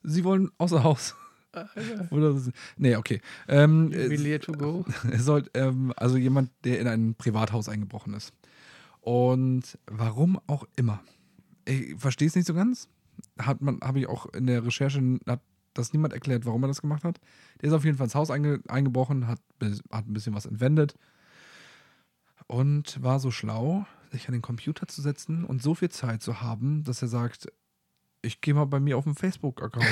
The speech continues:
Speaker 1: gucken. <laughs> Und der, der dumm, die, diese dummen Bratzen hat sich nicht ausgelockt. Und als der Besitzer zurückkam und
Speaker 2: Ja,
Speaker 1: sah,
Speaker 2: das ist, das ist echt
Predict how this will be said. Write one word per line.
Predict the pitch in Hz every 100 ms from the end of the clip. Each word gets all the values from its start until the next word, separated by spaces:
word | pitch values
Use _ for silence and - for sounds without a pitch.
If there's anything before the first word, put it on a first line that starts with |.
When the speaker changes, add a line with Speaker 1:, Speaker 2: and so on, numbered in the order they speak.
| 107 349
Speaker 1:
gucken. | 392 403 165
<laughs> | 427 - - 440 - 466 - - - - - 135 101 _ _ _
Und | 123 135
der, | 143 - _ -
der | 135
dumm, | 139 156 170 170 - - 139 - - - - - -
die, | - 139 - _ -
diese | 147 151
dummen | 156 165 190
Bratzen | 165 147 151 - 202 190 -
hat | 120 -
sich | 160
nicht | 180 180 -
ausgelockt. | 262 - 117 123 - - - - - - - _ - - - - - - - -
Und | 160
als | 151 -
der | 156 160 156
Besitzer | 143 143 175 185 127
zurückkam | 151 165 - 113 107
und | 110
Speaker 2:
Ja, |
Speaker 1:
sah, | 135 120
Speaker 2:
das | 113 165 180
ist, | 240
das | 247
ist | 226
echt | 180 170